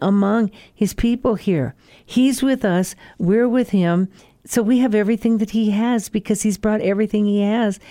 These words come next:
into this new Jerusalem. Wow, is that gonna be great? And it's only for those who've overcome. Overcoming means victory. And the victory that we have is faith in Jesus Christ.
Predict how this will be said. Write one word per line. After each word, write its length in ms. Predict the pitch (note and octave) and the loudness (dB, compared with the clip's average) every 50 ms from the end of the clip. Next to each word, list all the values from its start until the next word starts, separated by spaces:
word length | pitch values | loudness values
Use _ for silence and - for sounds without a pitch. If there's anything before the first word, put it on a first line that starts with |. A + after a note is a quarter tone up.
| - - - - | -20 -12 -4 0
into 560 | G#3+ A3 A#3 A#3 A3+ G#3 - - - - G#3+ | 0 2 2 2 0 0 -4 -6 -4 -2 0
this 240 | F3 F#3+ F#3 F#3+ - | 0 0 -2 0 0
new 240 | G3 F3+ F3+ F#3 F3 | 0 2 2 0 -2
Jerusalem. 760 | - - G3+ G3 A3 A3+ G#3 - - F#3 E3 C#3+ B2 C3+ - _ _ _ _ _ _ _ _ _ - | -2 -4 -2 -2 -2 -2 -4 -4 -4 -4 -2 -2 -4 -6 -10 _ _ _ _ _ _ _ _ _ -4
Wow, 320 | G#3 G#3+ G3+ E3+ D3+ C#3 | -2 -2 0 0 -2 -4
is 100 | C3 - - | -6 -4 -2
that 180 | F#3+ F#3+ G3+ - | -2 -2 -2 -2
gonna 160 | F#3 E3 D3+ | -4 -2 -2
be 100 | D3 D3 | -4 -6
great? 540 | - - F3 F3+ G3 G3 F#3 D3+ - - - _ - - - - - | -4 -4 -2 0 0 0 0 -2 -4 -6 -14 _ -20 -20 -20 -6 -2
And 100 | - G#3+ | 0 0
it's 140 | A3 G3+ - - - | 0 0 -2 -2 0
only 400 | A3 A3+ A#3 A#3+ B3 B3+ C4 B3+ | 0 2 4 4 4 2 2 0
for 180 | - - A3 | 0 -2 -2
those 340 | G3 F3+ G3+ G3+ A3 G#3+ - | 0 2 2 2 0 0 -2
who've 240 | - A3 A3 F#3+ - - - | -2 -2 -2 -2 -4 -4 -4
overcome. 1040 | C#3+ C#3 C3+ C3+ - E3+ E3+ F3 - - - G#3+ A3+ A#3+ A#3 A3 G3 E3+ D#3+ E3 D#3+ - _ _ _ _ _ _ _ _ _ | -2 -2 -2 -2 -4 -4 -4 -6 -8 -6 -4 -2 -2 0 0 0 0 -2 -2 -4 -6 -10 _ _ _ _ _ _ _ _ _
Overcoming 640 | G#3+ A#3 A#3+ B3+ B3+ - - B3 C4 C4+ C4+ A3+ F#3+ | 0 2 2 0 0 0 2 2 4 4 4 4 4
means 340 | F#3+ F#3+ F#3+ G3 F#3 - - | 4 2 2 0 0 -4 -6
victory. 720 | E3+ E3 G3 A#3+ B3+ B3+ - - F#3 D3+ G#2 D2 G#2 - _ - _ _ _ - _ _ - | -2 0 2 2 0 0 -2 -2 0 0 -2 -4 -6 -12 _ -20 _ _ _ -20 _ _ 0
And 120 | F3+ F#3+ F#3+ | 2 2 2
the 80 | F#3 | 2
victory 460 | E3 D#3+ G#3+ A#3+ A#3+ - - A3+ A3 G3 | 2 0 0 0 0 0 0 2 2 2
that 160 | F3+ E3+ - | 2 0 0
we 220 | D#3+ A#3 C4 C#4 | 0 0 2 2
have 400 | C4 A3+ F3 C3+ - D#3+ F3 F3+ - - - - _ | 2 0 0 0 -2 -6 -6 -8 -12 -18 -20 -8 _
is 160 | - A3+ G#3+ - | -2 -2 -2 -4
faith 480 | - - C4 C4+ B3+ G3 D3+ - - - - | -2 -2 0 2 2 0 -2 -4 -8 -8 -4
in 160 | - G3+ G3 | 0 0 0
Jesus 440 | F#3 - E3 D3 C#3+ C#3 E3+ F#3 - | 0 0 -2 -2 -2 -2 -4 -6 -4
Christ. 500 | - - A3+ A3 G#3 - - - - - | -4 -4 -2 -2 -4 -6 -8 -12 -16 -20